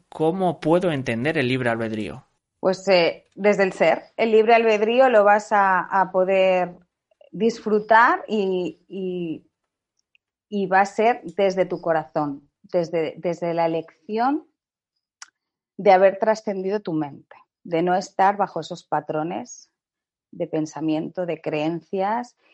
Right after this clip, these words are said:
Speaker 2: y bajo el inconsciente, porque entonces tú no estás eligiendo, está gobernando el inconsciente tu vida. Desde ahí sí,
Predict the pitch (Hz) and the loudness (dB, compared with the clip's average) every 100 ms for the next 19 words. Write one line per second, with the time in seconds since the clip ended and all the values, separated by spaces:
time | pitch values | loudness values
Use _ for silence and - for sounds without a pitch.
0 | _ _ 180 180 165 156 143 143 - 147 | _ _ -8 -4 -4 -4 -2 -4 -2 -2
1 | 151 151 160 156 - 160 170 190 226 175 | -2 -2 -4 -6 -4 -2 -2 -4 -4 -4
2 | - 143 143 156 156 175 - 185 170 156 | -6 -8 -4 -4 -4 -8 -6 -4 -2 -2
3 | 147 147 151 135 - 151 139 139 _ 165 | -6 -6 -8 -8 -8 -10 -8 -14 _ -14
4 | - 165 147 165 170 160 165 170 175 170 | -8 -4 0 2 2 0 -2 -2 -2 -4
5 | 156 147 - 156 165 180 160 156 151 147 | -8 -10 -6 -4 -4 -8 -8 -8 -8 -10
6 | _ _ _ _ _ _ - 170 170 160 | _ _ _ _ _ _ -2 0 4 4
7 | 190 214 - 233 302 | 4 0 -4 -4 -4